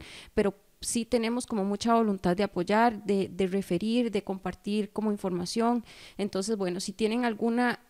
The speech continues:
eh, pregunta particular, no duden en escribirnos, que nosotras también por ahí les vamos a poder, como, pues, responder y si podemos a nuestro alcance ayudar.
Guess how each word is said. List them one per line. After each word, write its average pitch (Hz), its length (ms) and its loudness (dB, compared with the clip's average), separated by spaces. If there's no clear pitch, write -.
eh, 196 300 0
pregunta 233 500 0
particular, 208 840 2
no 220 240 2
duden 254 260 4
en 214 140 0
escribirnos, 220 720 0
que 214 160 0
nosotras 185 420 -4
también 190 300 0
por 214 140 -2
ahí 214 120 2
les 214 140 0
vamos 208 260 -2
a 220 100 -2
poder, 185 400 0
como, 240 180 -2
pues, 196 240 -2
responder 185 680 0
y 214 120 0
si 175 440 -4
podemos 220 500 2
a 254 60 2
nuestro 202 240 -4
alcance 190 340 -4
ayudar. 214 400 -2